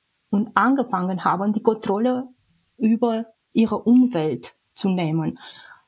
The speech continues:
Pflanzen zu domestizieren, Tiere zu domestizieren und letztendlich Nahrung zu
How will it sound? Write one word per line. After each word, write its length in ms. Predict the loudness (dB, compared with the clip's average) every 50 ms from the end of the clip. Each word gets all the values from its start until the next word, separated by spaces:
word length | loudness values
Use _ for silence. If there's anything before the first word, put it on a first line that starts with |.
| _ _
Pflanzen 640 | -6 0 2 2 4 4 4 4 4 4 4 2 4
zu 120 | 2 2
domestizieren, 920 | 2 2 2 2 0 0 -2 -2 -2 0 -2 0 0 0 -2 -2 -4 -8 _ _ -6
Tiere 400 | 2 4 4 4 4 2 2 2
zu 120 | 2 0 0
domestizieren 640 | 2 0 -2 -2 0 -2 0 2 2 2 2 2 -2 -4 _ 2
und 440 | 4 4 4 4 2 0 0 -2
letztendlich 560 | -2 0 2 2 2 4 4 2 2 2 4 4
Nahrung 680 | 4 4 6 4 4 4 2 0 0 0 0 -2 -4 -6 -16 _ _ _ _ _ _ _ _ _ _ _ _ _ _ _ _ _ _ _ _ -6
zu 400 | -4 0 2 2 2 2 -2